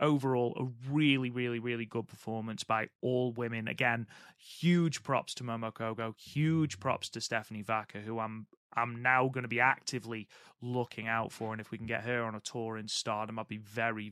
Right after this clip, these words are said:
very happy. Um, but that would then move on to the final, which would see Willow Nightingale take on Mercedes Moné to become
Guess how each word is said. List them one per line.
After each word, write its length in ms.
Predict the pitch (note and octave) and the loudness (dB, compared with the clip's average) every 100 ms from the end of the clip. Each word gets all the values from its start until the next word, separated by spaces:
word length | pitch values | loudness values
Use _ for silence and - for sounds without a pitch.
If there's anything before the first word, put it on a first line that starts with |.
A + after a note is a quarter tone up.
| G2+ | -4
very 340 | A2+ A#2 A2 | 0 0 -2
happy. 380 | G#2 G2 F#2+ G2 - - - - - | -6 -10 -10 -14 -14 -20 -20 -20 -4
Um, 360 | - A2+ A2 A2+ - _ _ _ - | 0 2 0 -4 -10 _ _ _ -2
but 220 | C3+ B2+ | 0 4
that 180 | E3+ E3+ | 4 6
would 140 | D#3+ | 6
then 180 | D#3 D3 | 6 6
move 240 | C#3+ C3+ | 4 4
on 160 | C3+ C3 | 2 2
to 400 | - C3 B2+ B2 | 0 0 0 -2
the 80 | - | -6
final, 420 | A2+ - B2+ B2 | -6 -2 0 0
which 180 | A#2+ A#2+ | -4 -8
would 100 | B2 | -6
see 300 | - B2+ A2+ A#2 | -4 -2 -4 -4
Willow 260 | B2 B2 A#2 | -2 -2 0
Nightingale 760 | B2 A#2+ - A#2+ A#2 A2 G#2+ - - _ - | 0 0 -2 -2 0 0 0 -10 -20 _ -4
take 380 | C3 A#2+ - | 0 -2 -2
on 280 | A#2+ A2+ A2+ E3+ | -4 -4 -6 -10
Mercedes 960 | B2 A#2 - - B2+ A#2+ A2+ A2+ A2 - | -8 -4 -2 0 -2 -2 -4 -6 -6 -8
Moné 720 | B2 A#2 A2+ A2+ A#2 A2+ A2+ | -4 -2 -2 0 2 2 -2
to 120 | - | -8
become 540 | - - - G#3 F#3 | -8 -2 6 6 6